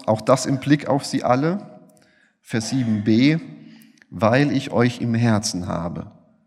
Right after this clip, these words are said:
und sowohl in meinen Fesseln als auch in der Verteidigung und Bekräftigung des Evangeliums ihr alle meine Mitteilhaber der Gnade seid.“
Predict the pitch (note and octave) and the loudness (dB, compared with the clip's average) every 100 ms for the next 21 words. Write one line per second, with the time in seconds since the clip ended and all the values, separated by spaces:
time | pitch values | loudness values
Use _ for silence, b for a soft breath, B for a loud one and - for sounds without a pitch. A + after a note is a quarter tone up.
0 | _ _ _ _ _ _ - G2 G2 A#2+ | _ _ _ _ _ _ -8 -4 2 4
1 | A#2+ A2+ G2+ G#2 - C#3+ - D#3 - B2 | 4 4 2 0 -2 -2 -2 -2 0 0
2 | A2+ A#2 A2 A2 A2+ - B2+ C#3+ D3 C#3+ | 0 -2 -4 -4 -2 2 4 4 0 0
3 | F#2+ G#2+ G2+ B2+ - - B2 A#2+ G#2 A2+ | -2 -4 -4 -2 -2 -2 0 0 0 -4
4 | A2 F#2+ G2+ A2 A2 A2 A2 - B B | -4 0 4 6 6 6 2 -4 B B
5 | B B G2+ - G#2 A#2 A#2 G#2+ G2 G2 | B B -4 0 2 2 2 0 0 -2
6 | B2 - A2 G#2+ G#2 G2 G#2+ G#2+ B B | -2 0 0 2 0 0 -2 -6 B B
7 | B - B2 G#2+ G2 F2 E2 E2+ - - | B -6 -6 -2 -2 -2 -6 -10 -10 -12
8 | - | -16